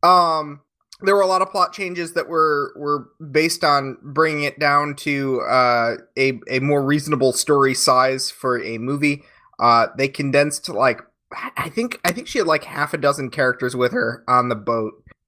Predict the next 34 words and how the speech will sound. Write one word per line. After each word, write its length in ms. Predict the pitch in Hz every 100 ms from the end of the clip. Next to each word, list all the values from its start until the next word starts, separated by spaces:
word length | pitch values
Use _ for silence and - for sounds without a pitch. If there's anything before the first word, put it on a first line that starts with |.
| -
uh, 520 | 117 113 110 107 107 - _ _
that 240 | 143 139
survived 560 | - 135 123 120 123 120 - _
onto 240 | 127 123 117
the 160 | 117
island 500 | 107 127 139 170 185 - _ _ _
in 120 | 135
the 80 | 123
game, 500 | - 135 151 196 - - _ _
and, 320 | 139 135 135 131
uh, 200 | 120 -
she 180 | - 190
goes 260 | 208 208
on 120 | 190
the 80 | 151
boat 260 | 139 131 110
with 180 | 113 117
one 200 | 104 98
guy. 320 | 95 - - _ _ _
<laughs> 760 | 180 - 640 - - - 311 -
There's 260 | 285 240
one 400 | 196 226 220 208
dude 400 | 175 160 151 139 139
who's 160 | 165
her, 160 | 165 120 - - _
who's, 220 | 175 170 147
who's, 300 | 165 151 135 _
eh, 120 | 160 - _ _ - 175
so, 200 | - 170
like, 240 | 165 151
six 260 | - 226 220
different 360 | 220 202 190 - _ _ _ -
characters 560 | 190 170 170 175 160 147
of 360 | 151 147 135